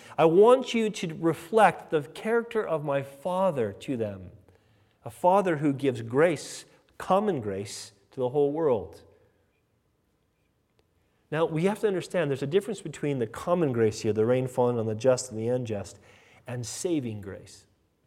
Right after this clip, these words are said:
But the, the, the, there's a, there's a reality here that common grace, an understanding of common grace, often leads to saving grace,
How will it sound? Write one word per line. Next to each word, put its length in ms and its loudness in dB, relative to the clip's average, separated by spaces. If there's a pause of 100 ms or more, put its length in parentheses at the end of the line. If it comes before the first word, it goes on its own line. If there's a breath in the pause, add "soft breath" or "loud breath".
(1700 soft breath)
But 140 0
the, 100 4
the, 220 0
the, 160 2
there's 200 4
a, 160 6
there's 220 4
a 80 6
reality 520 4
here 420 -2 (320 loud breath)
that 240 0
common 480 0
grace, 340 2
an 80 -2
understanding 540 2
of 120 0
common 360 0
grace, 340 2
often 420 2
leads 440 2
to 180 -6
saving 460 -2
grace, 420 -12